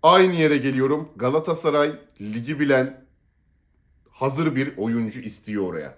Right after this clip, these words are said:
Yani bu da bir aydır söylediğim iki isim.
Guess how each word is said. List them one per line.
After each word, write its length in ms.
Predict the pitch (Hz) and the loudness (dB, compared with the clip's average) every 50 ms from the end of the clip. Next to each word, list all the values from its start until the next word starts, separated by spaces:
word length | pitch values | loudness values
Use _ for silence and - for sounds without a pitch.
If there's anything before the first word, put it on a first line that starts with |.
| _ | _
Yani 420 | - 90 95 92 95 92 90 85 - - - _ _ _ _ _ _ _ _ _ _ _ _ _ - | -10 -6 -4 -2 -2 -2 -4 -8 -12 -16 -20 _ _ _ _ _ _ _ _ _ _ _ _ _ -2
bu 160 | 139 196 180 | 0 2 6
da 440 | 190 175 160 165 - - - - _ _ _ _ _ - | 6 6 6 6 2 -2 -10 -20 _ _ _ _ _ -20
bir 380 | 98 90 - 202 220 214 185 | -8 -2 0 4 6 8 8
aydır 280 | 165 156 139 143 131 131 | 8 6 4 2 -2 -2
söylediğim 500 | 139 - 135 127 127 123 107 110 104 98 | -4 -4 -2 0 0 0 -2 -2 -4 -6
iki 220 | 101 - - 170 | -6 -8 -6 -6
isim. 400 | 175 160 - 196 180 175 - - | -6 -6 -2 -2 -2 -2 -2 -6